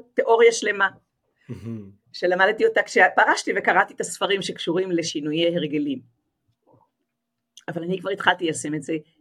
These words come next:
Speaker 1: בלי שאני אדע. ואז היה לי קל לעשות את זה, קל, בוא, זה גם כן, אה,
Speaker 2: כן.
Speaker 1: לא היה כל כך קל, אבל יכולתי להבין ש-, שיש, של-,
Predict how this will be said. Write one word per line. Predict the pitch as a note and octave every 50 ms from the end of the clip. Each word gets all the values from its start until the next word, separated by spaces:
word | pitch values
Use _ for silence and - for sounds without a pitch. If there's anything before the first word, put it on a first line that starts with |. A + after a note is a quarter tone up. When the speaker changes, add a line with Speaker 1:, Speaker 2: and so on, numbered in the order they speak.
| _ _
Speaker 1:
בלי | D3+ D3 F3+ G3 G#3
שאני | - - G#3+ G3 F3+ F3 D#3+
אדע. | C3+ C#3+ C3 B2 A#2+ _ _ _ _ _ _ _ _ _ _ _ _ _ _ _ _
ואז | D#3 C#3 E3+ F3 - B3+ D#4 F#4+ -
היה | F3+ F#3+ F#3 G3
לי | A#3+ C4+
קל | B3+ - E4+ D#4 D4+ C4+ - - _ F3+
לעשות | F3 F3 F3 G#3+ G3+ B3
את | A3+ A3+
זה, | G#3+ G#3+ G#3+ - - _ _ _ - -
קל, | - - F3+ C#3+ C3+ C3+ -
בוא, | D3 - E3+ D3+ - - - _ _ -
זה | D#3 D3+ C3+
גם | C#3+ D#3+ F3 F3
כן, | E3+ D#3 D#3 D3+ D3
אה, | D3 C#3+ D3 C#3+ C3+ - _ _ _ _
Speaker 2:
כן. | C3+ C3 B2+ A#2+
Speaker 1:
לא | D3
היה | D3 D3 D3
כל | D3+ D#3 -
כך | D3+ -
קל, | - - B3+ B3 A3+ G3 F3
אבל | F3 E3 D3 - - - - - - - _ _ - - - - - - - - - - - - - - - - - - -
יכולתי | A#3 A3 G#3 G3+ - - B3+ B3 C4 - F#4+
להבין | C4+ A3+ G3+ F#3+ - A#3 C4 D4 E4+
ש-, | - - A#3+ G3+ F#3 F3+ E3+ F3
שיש, | - - F#3 F3 F3 F3+ F#3 G3+ A3+ A3+ - - - -
של-, | - - - E3 E3 D#3+